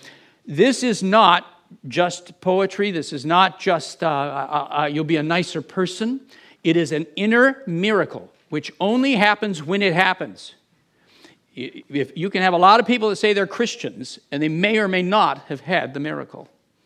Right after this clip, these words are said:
God knows when you and I are sincere.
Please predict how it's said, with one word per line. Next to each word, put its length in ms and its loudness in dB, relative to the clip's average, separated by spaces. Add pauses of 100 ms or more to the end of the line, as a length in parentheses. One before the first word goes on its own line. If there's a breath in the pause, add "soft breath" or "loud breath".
(720 soft breath)
God 340 6
knows 380 0
when 120 -2
you 140 -4
and 100 -2
I 140 2
are 80 -6
sincere. 560 -12